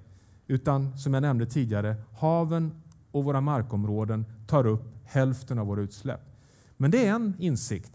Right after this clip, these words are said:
Men titta här vad som har hänt över tid. För bara femtio år sedan så tog planeten upp två enheter. Idag tar planeten upp över fyra och en halv.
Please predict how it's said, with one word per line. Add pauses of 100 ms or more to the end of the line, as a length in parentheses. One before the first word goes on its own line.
Men
titta
här
vad
som
har
hänt
över
tid. (720)
För
bara
femtio
år
sedan (200)
så
tog
planeten
upp
två
enheter. (360)
Idag
tar
planeten
upp
över
fyra
och
en
halv.